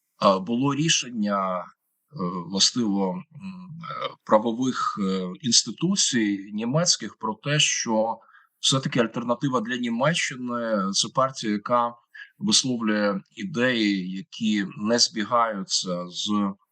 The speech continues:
засадами правовими Німеччини, і там ці ознаки екстремізму виявлені. Тому невідомо, як, е, буде реагувати, ну, скажімо, і судова система на,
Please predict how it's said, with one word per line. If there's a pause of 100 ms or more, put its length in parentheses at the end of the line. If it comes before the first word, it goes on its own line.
(280)
засадами (240)
правовими
Німеччини,
і
там (180)
ці
ознаки
екстремізму
виявлені. (140)
Тому (420)
невідомо, (340)
як,
е, (240)
буде
реагувати, (440)
ну,
скажімо,
і
судова
система
на,